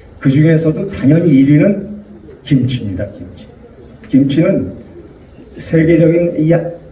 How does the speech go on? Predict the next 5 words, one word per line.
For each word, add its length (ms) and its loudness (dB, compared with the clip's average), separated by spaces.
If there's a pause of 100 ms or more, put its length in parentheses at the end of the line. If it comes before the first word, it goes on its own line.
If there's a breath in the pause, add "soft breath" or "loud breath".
영양학자들이 1040 2
이구동성으로 800 0
하는 240 -2
얘기가 540 -2 (400)
김치는 560 0